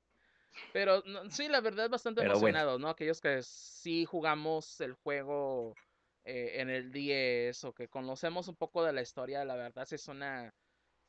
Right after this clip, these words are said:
Speaker 1: está bastante padre y, y, y exactamente, no, eh, no quiero decir que fue totalmente olvidada, porque igual sí nos han dado cachitos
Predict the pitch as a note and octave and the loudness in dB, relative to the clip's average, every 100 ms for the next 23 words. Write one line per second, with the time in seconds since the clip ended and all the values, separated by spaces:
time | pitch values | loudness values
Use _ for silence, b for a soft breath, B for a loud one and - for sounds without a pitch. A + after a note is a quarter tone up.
0 | - F#3+ A3+ G#3 F#3 F#3+ F#3+ - F3 F3+ | -4 2 4 4 4 0 0 6 6 6
1 | F3 F3+ E3 E3 - _ F3 F#3+ G#3 G#3+ | 2 0 -4 -8 -12 _ -14 -12 -8 0
2 | A3+ A3+ C#4 - C#4+ C#4 F3+ E3+ F3+ G3 | 2 4 2 2 0 0 -2 -4 -2 -2
3 | F#3+ F3 _ _ D#3 D#3 D#3 D#3 D3+ D3+ | -4 -6 _ _ -6 -2 0 -2 -2 -4
4 | - _ _ _ _ _ _ - - _ | -10 _ _ _ _ _ _ -20 -20 _
5 | _ - G3+ G3+ A#3 C#4 - F4+ G4 - | _ -14 -12 -6 0 0 2 2 2 0
6 | A#3 C#4+ C4 C4 B3+ - C4+ B3 A#3+ A#3+ | -2 -2 0 4 4 2 2 2 2 -2
7 | C4 C4 A#3+ F3+ C#3+ C#3 D3+ F#3 G#3 G#3 | 2 2 2 -6 0 4 4 4 0 0
8 | - E3 - D#3 D3+ D3 D#3 E3 G#3 G3 | -2 -4 -4 -6 -4 2 2 2 -2 0
9 | F#3+ G3+ G3 F#3+ G3 G#3 - C#3+ - D#3+ | 2 2 2 2 2 0 0 0 -2 -8
10 | - F#3 F#3 - - - - - | -2 -2 -2 -8 -14 -18 -18 -20